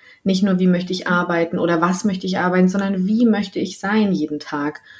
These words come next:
Und wenn du selbstbewusster wirst, gerade in meiner Arbeit, ich sag ja immer, ich arbeite so ein bisschen für und durch die Stimme, also manchmal ist es auch wirklich nur, in Anführungszeichen, die Persönlichkeitsentwicklung durch die Stimme,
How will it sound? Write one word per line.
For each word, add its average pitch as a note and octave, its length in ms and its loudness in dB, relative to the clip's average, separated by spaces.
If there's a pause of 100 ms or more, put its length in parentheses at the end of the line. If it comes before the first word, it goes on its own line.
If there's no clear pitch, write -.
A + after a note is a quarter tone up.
(200)
Und F3+ 160 4
wenn F3+ 180 2
du F3 100 0
selbstbewusster F#3 960 -2
wirst, B3 480 2
gerade E3+ 280 -2
in F3 120 0
meiner F3+ 320 0
Arbeit, F3+ 420 -4 (200)
ich - 100 -14
sag F#3 180 -2
ja E3+ 60 -4
immer, E3+ 180 -2
ich E3 160 -6
arbeite F3 340 -6
so F3 100 -6
ein F3 40 -2
bisschen F3+ 240 -4
für A3 340 4
und F#3 180 2
durch A3 260 0
die G#3+ 100 -4
Stimme, A3+ 500 2
also E3 220 -2
manchmal E3 320 -4
ist - 80 -8
es F#3 100 -8
auch - 140 -10
wirklich F3+ 360 -4
nur, F#3+ 440 4
in - 100 -6
Anführungszeichen, F#3 840 -6 (180)
die F#3 80 -4
Persönlichkeitsentwicklung F3+ 1160 -2
durch F#3 220 0
die G3+ 120 -6
Stimme, G#3+ 500 0